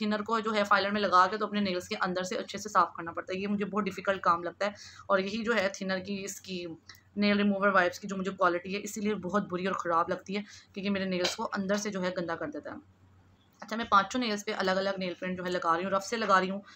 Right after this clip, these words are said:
क्योंकि video बना रही हूँ। शायद मैंने आपको अपनी video बनाने में पहले भी बताया कि जब मैं lens लगा के nail print लगाती हूँ, तो मेरी आंखों में पानी आ जाता है। अच्छा, lens की भी एक video है, वो आप लोगों के साथ मैं जल्द share करूँगी। और अब जो है, हम एक nail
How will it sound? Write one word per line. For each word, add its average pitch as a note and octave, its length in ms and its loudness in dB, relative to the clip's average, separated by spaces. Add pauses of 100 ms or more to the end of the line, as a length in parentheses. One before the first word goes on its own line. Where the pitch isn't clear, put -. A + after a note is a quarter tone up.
(220)
क्योंकि G3 160 -4
video F#3+ 260 -2
बना G#3 160 2
रही F#3+ 100 2
हूँ। G3 80 -6
शायद G3 140 0
मैंने G3 140 0
आपको F#3+ 220 0
अपनी G3 140 -4
video F#3+ 240 -2
बनाने F#3+ 220 -2
में G3 120 -4
पहले G#3 180 0
भी A3+ 80 -4
बताया G3+ 260 2
कि G3+ 100 -2
जब G3 140 -4
मैं G3 140 -2
lens G3+ 240 2
लगा F#3+ 220 4
के G3 100 -4
nail F#3+ 160 -2
print B3+ 180 4
लगाती F#3 320 2
हूँ, G#3+ 60 -4
तो G#3+ 80 -4
मेरी G3 140 -2
आंखों F#3 240 2
में G#3 140 -4 (440)
पानी G#3+ 240 6
आ F3 80 2
जाता D#3+ 220 -2
है। E3+ 120 -4
अच्छा, G3 160 -2
lens G#3 260 2
की C4+ 80 -2
भी C#4 80 2
एक B3+ 100 -4
video G3+ 240 -4
है, G#3+ 100 -2
वो G#3 80 2
आप F#3 180 6
लोगों F#3+ 120 -2
के G3+ 40 -6
साथ G3+ 120 -2
मैं G#3 80 -4
जल्द F3+ 220 0
share F3+ 280 -4
करूँगी। F3+ 320 -6 (500)
और E3+ 160 -2
अब F#3+ 240 -2
जो G#3 120 -4
है, F3+ 160 -6
हम F3 280 -8
एक F3 160 -10
nail E3+ 180 -8